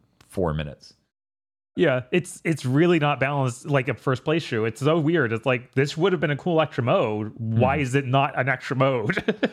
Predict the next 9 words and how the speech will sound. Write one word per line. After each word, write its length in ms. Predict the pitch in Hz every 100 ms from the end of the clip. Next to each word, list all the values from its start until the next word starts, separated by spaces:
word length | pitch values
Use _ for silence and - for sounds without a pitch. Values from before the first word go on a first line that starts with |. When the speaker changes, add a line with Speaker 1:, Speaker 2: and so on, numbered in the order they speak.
| - -
Speaker 2:
<laughs> 120 | _
Speaker 1:
Yeah, 360 | 135 233 196 101
that's, 320 | 113 175 -
that's 380 | - 180 - - _
truly 840 | - 156 151 170 208 175 139 127 104
the 200 | 98 123
weirdest 600 | 101 107 98 85 - -
part. 320 | 85 69 62 _ _ _ _ _ _ _ -
Um, 560 | 104 110 107 104 95